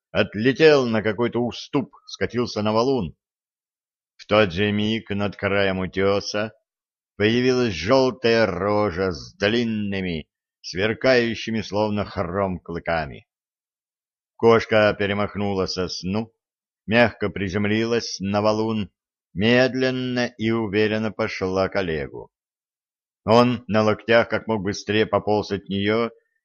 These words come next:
не в силах оторвать взгляд от чёрных отверстий, заменявших зверю зрачки.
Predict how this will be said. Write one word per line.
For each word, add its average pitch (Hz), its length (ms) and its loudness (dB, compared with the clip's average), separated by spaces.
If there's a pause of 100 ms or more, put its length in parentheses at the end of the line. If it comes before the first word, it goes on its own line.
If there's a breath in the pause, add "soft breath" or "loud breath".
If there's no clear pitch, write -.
не 98 200 0
в 104 60 -2
силах 117 400 0
оторвать 110 500 2
взгляд 107 640 2
от 107 140 -2
чёрных 110 540 0
отверстий, 107 800 -2 (320)
заменявших 107 840 0
зверю 95 400 -2
зрачки. 82 720 -6